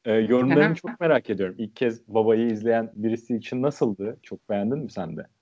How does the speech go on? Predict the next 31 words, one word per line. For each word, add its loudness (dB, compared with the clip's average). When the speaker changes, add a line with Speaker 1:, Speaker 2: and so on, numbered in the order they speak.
Speaker 2:
Ya 2
şöyle 8
söyleyeyim -2
sana. -4
Şimdi 0
hani -2
böyle, 4
e, -2
bazı 2
şeyler 4
dokunulmaz 4
tabudur 0
ya. 6
Mesela 2
Baba 4
serisi 2
öyle 4
bir -4
şeydir. 0
Yani 4
Godfather 4
deyince 2
akan 0
sular 2
durur. 2
E, 0
onu 2
tabii 2
ki -2
yani 6
n-, 0